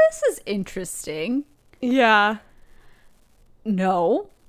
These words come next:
Speaker 2: And that's no, like, no offense to Gaz. He's a very
Speaker 1: He's
Speaker 2: good-looking guy.
Speaker 1: And he's lovely.
Speaker 2: And he's very talented. Like, he's super nice. But,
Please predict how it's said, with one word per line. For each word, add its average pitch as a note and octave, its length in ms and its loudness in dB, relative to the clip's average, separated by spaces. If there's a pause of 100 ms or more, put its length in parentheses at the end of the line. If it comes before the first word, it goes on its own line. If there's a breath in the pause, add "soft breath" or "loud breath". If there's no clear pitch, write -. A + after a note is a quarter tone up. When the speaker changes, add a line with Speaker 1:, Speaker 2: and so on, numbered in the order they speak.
(160)
Speaker 2:
And C4 340 4
that's C4+ 240 0
no, C4+ 420 6
like, B3+ 180 2
no C4+ 340 6
offense E4 320 4
to B3+ 100 -6
Gaz. G3 400 0
He's A3+ 140 -8
a A#3+ 80 0
very A#3+ 300 4
Speaker 1:
He's F#4 80 6
Speaker 2:
good-looking A3+ 480 0
guy. F3+ 280 -4
Speaker 1:
And C#4 160 4
he's D4+ 240 2
lovely. A#3 640 0
Speaker 2:
And C4+ 160 6
he's B3 200 2
very A3+ 280 4
talented. A#3+ 800 2
Like, G#3 260 -2
he's B3 240 -4
super D#4 380 0
nice. G#3 420 0
But, D#4+ 280 4